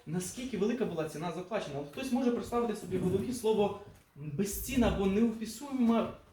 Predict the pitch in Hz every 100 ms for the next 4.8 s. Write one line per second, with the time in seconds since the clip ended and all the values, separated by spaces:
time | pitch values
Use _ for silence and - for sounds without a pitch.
0 | - - 208 165 - - _ _ _ _
1 | - - - _ _ _ _ _ 190 -
2 | 202 214 247 226 208 208 - 240 180 226
3 | 311 - 180 147 - - - - - 220
4 | 185 - 277 381 381 - 139